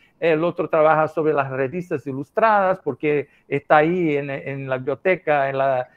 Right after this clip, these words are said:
la, la sección de revistas ilustradas. Y bueno,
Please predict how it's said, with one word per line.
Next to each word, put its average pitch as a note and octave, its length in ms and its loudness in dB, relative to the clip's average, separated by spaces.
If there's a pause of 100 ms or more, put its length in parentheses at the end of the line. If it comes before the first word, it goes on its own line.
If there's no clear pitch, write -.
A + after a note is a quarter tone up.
(120)
la, C3+ 340 0
la B2+ 320 -2
sección E3+ 520 -4
de C3+ 240 -2
revistas C#3+ 480 -6
ilustradas. F#3+ 760 -4 (340)
Y F3 100 -16
bueno, D#3+ 460 -2